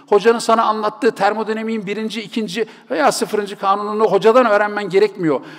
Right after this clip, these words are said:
Ama yetkinlikleri öğretmek zor. Çünkü ancak bunlar pratikle gelişiyor. Buna eğilmemiz gerekiyor.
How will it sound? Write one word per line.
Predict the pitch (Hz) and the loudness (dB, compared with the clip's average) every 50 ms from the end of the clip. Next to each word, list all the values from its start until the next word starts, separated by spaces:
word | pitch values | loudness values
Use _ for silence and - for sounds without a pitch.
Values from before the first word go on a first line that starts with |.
| - - | -8 -4
Ama | - 226 247 | -2 -2 0
yetkinlikleri | 226 185 196 202 196 - 254 233 233 226 226 240 240 240 | 2 2 2 0 2 -2 -4 -4 -4 -4 0 0 2 2
öğretmek | 226 170 196 202 202 202 196 202 196 160 | 2 2 2 0 0 -2 -6 -8 -8 -8
zor. | 135 131 214 233 262 285 - - - - - - | 0 4 6 6 6 4 2 -6 -14 -16 -16 -12
Çünkü | - - - - 233 | -10 -6 -4 -2 0
ancak | 254 254 254 247 240 226 226 240 | 0 0 2 2 0 -2 0 -4
bunlar | 262 208 214 214 - - | -2 0 0 0 0 0
pratikle | - 214 208 214 - - - 214 185 | 0 0 0 0 -4 -4 -2 -2 -2
gelişiyor. | 151 160 139 139 135 - - - 139 123 120 117 - - - - - - _ _ | 0 -2 -2 -2 -6 -8 -6 -4 -4 -4 -6 -8 -14 -20 -20 -20 -20 -20 _ _
Buna | _ 247 175 131 170 240 285 311 277 | _ -20 -10 -4 -2 0 0 0 0
eğilmemiz | 254 254 247 233 220 220 220 214 202 170 160 | 2 0 0 0 0 -2 -4 -6 -8 -8 0
gerekiyor. | 180 196 180 185 185 - - 220 220 226 233 233 202 | 2 2 2 2 0 -4 2 4 6 6 6 4 2